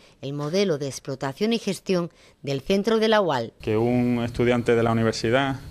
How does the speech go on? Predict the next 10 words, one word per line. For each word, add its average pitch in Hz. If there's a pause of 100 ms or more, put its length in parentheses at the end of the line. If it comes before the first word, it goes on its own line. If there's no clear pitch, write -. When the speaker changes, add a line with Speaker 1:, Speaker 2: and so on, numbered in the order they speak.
(160)
Speaker 2:
que -
a 98
la 104
vez 113
es -
ciudadano 113
de 110
Almería, 123 (340)
pues 113
pueda 117